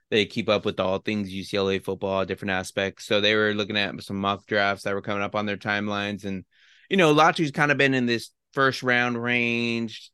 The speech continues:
you know, but now he's in this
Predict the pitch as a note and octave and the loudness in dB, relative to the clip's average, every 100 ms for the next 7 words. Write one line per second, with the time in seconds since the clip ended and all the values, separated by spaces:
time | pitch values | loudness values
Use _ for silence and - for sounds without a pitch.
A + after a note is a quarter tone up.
0 | _ _ _ - A2 G#2 G2+ G#2 - - | _ _ _ -8 -4 -4 -4 -4 -8 -8
1 | G#2 A2 A2+ C3 D3+ C#3 A#2+ A#2+ A#2 A#2 | 0 2 4 4 4 4 4 2 2 2
2 | A2 - | -2 -6